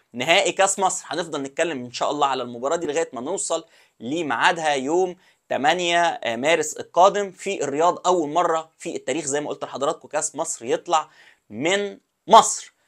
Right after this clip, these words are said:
ناصر منسي مهاجم نادي الزمالك بيقترب من قيادة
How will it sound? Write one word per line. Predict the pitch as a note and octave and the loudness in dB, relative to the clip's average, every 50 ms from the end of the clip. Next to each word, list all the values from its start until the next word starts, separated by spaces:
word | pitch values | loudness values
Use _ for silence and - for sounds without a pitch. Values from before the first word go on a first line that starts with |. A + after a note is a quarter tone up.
| _ _ - | _ _ 0
ناصر | D#3 G#3 B3+ B3 B3 A#3+ G3+ | 4 4 6 6 4 2 2
منسي | G3+ G#3+ G3+ F3+ - - - G#2 | 2 2 2 2 0 -2 -6 -8
مهاجم | A2+ B2 D3 F3 E3+ E3 D#3 | -6 -2 -2 -2 0 0 -2
نادي | E3+ G3+ F#3+ | -2 -2 -2
الزمالك | F3+ C3 C#3+ D3+ F#3 A3 G#3+ E3 | -4 -4 -4 -4 -4 -4 -4 0
بيقترب | D3 D#3+ - - - - G3 F3 C#3+ G#2+ - A#2 | 2 0 0 2 4 4 4 4 4 0 -6 -8
من | C3+ E3 G3+ G#3 G3+ | -4 -2 -2 -2 -4
قيادة | - - - C#3+ D3 D#3 F#3 - - F3 | -6 -8 -6 -2 2 4 4 4 2 0